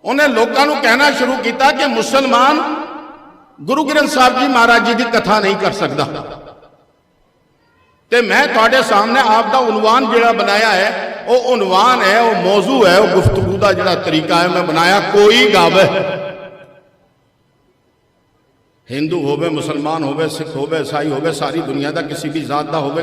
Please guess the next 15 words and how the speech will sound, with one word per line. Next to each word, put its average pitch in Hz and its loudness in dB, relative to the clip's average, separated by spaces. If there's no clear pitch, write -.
کسی 160 -10
بھی 165 -4
دھرم 151 -6
دا 151 -2
ہووے، 147 -2
گروانی 190 0
نو 285 0
جے 233 2
اگر 190 -2
گاوندا 151 -4
ہے، 127 -6
کوئی 233 2
گاوے، 202 2
کو 196 2
سنے۔ 156 0